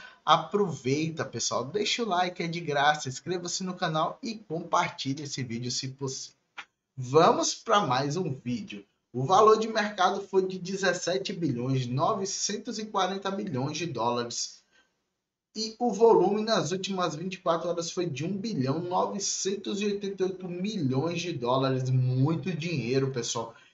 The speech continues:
Esse mercado aí não tá pra peixe. Parece que a gente vai ter uma alta aí a curto prazo do Bitcoin. Eu ainda não encaro como reversão de tendência, mas encaro como alta a curto prazo, o que é maravilhoso para as criptomoedas.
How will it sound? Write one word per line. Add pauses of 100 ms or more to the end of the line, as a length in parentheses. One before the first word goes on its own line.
(200)
Esse
mercado
aí
não
tá
pra
peixe.
Parece
que
a
gente
vai
ter
uma
alta
aí
a
curto
prazo
do
Bitcoin. (520)
Eu
ainda
não
encaro
como
reversão
de
tendência,
mas
encaro
como
alta
a
curto
prazo, (360)
o
que
é
maravilhoso
para
as
criptomoedas.